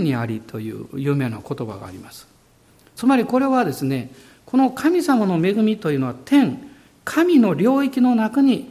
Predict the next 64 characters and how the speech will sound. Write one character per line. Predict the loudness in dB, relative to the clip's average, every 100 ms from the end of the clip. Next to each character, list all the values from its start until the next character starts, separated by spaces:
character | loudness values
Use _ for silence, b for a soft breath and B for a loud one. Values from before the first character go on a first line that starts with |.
| -12 -8
属 | 0 0 0
す | -2
る | 0
も | 0
の | -2
で | -6
あ | -14
っ |
て、 | -14 -6 -6 -6 -20 _ _ _ b b
そ | -2 2
れ |
は | 2 2 -2
私 | -4 -2 -4 -4
た | -8
ち | -2
が | -4 -2
受 | -6 -2 0
け |
る | 0
も | 2
の | 0
で | -2 -8
あ | -14
る | -20 _
と | -10
い | -8
う |
こ | -8
と | -12 -8
が、 | -8 -8 -10
ま | -14
あ、 | -10
わ | -8
か | -6
る | -6
わ | -8
け | -10
で | -14
す。 | -16 -18 -20 _ _ _ B B B B B
え | 2
ー、 |
ま | 2
た、 | 4 2 0 -8 -20 -20 _ _ _ _ _ -8
え | -4 -4
ー、 |
詩 | 0 4
編 | 4 4
の | 2 0 -6 -14 -18 -8
五 | -6 -6 -2 0
十 | 2 2
九 | 2 0 0
編 | 0 -2 -2
の | -2 -4 -2
十 | -2
節 | -2 -6 -6 -8
と | -10
か | -6 -6 -6
十 | -2 0
七 | 2 2 2
節 | 0 -4 -4
の | -6
中 | -8 -10 -14
に | -8
は、 | -2 -2 -4